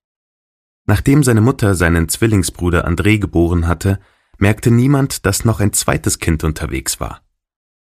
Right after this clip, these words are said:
Als der Arzt bereits gegangen war, stellten sich bei seiner Mutter erneut Wehen ein.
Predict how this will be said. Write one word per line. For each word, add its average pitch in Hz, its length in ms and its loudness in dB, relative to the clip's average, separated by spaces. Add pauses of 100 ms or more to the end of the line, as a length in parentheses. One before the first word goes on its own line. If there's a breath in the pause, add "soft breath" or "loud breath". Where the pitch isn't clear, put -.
Als - 280 0
der - 100 -2
Arzt 92 420 -2
bereits 78 380 -2
gegangen 92 400 0
war, 82 260 0 (340 soft breath)
stellten 120 380 0
sich 135 220 -2
bei 98 100 0
seiner 87 240 0
Mutter 85 300 0
erneut 85 520 -2
Wehen 82 300 0
ein. - 300 -12